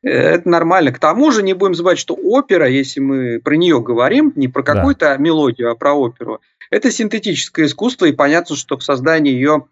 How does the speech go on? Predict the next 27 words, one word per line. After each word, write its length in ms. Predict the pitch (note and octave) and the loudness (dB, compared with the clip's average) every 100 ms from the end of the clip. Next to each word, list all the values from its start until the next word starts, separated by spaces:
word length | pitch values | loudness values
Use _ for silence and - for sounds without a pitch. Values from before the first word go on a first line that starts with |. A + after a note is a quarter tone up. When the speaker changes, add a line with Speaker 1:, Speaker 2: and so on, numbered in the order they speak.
| _ _ | _ _
Speaker 1:
принимают 520 | C#3 C3+ D3+ D3+ D3 | 0 2 4 2 0
участие 500 | A#2+ D3+ C#3+ - B2+ | -6 -2 -2 -4 -10
десятки 720 | C3 C3 D#3+ D3+ - C#3+ C#3 _ | -8 -2 0 0 -2 -4 -4 _
именно 380 | - E3 E3 D3+ | -4 0 2 2
только 280 | D3+ D3+ - | 0 -2 -2
творцов, 680 | D3 D#3+ D3 - F#3 B2 - _ | 0 0 0 0 0 0 -6 _
я 100 | - B2 | -8 -4
уже 100 | C3+ | -2
не 80 | |
говорю 180 | C3 D3 | 0 -2
про 180 | C3 C3 | 0 -2
исполнителей, 800 | A#2+ C#3+ C#3 C#3+ B2+ - - - _ _ - | -2 0 2 0 -2 -6 -10 -12 _ _ -2
потому 340 | C#3 D3 C#3+ | 2 2 2
что 160 | - B2 | -2 -6
и 60 | |
де-, 440 | A#2 C3 D3 B2+ B2 | -2 -2 0 0 -2
и 40 | |
человек, 280 | A#2+ C#3 B2+ | 0 0 0
который 300 | B2+ B2+ B2 | -2 -2 -4
изготавливает 560 | A2+ C3 B2+ A#2+ A#2+ A#2 | -2 -2 0 0 -2 -2
декорации, 500 | B2 D#3+ C4 - G3+ | -2 2 2 0 -4
проектирует, 600 | F3 F3 - F3 D3 D3+ | -2 -2 -2 -2 0 2
у 20 | |
него 280 | D3 D3 C#3+ | 2 2 2
вот 180 | D#3+ - | 0 -2
такое 400 | F#3 D#3 C#3 C3 | -2 0 0 0
видение. 600 | B2 A#2 A#2 A#2 A2+ | -2 -6 -8 -6 -8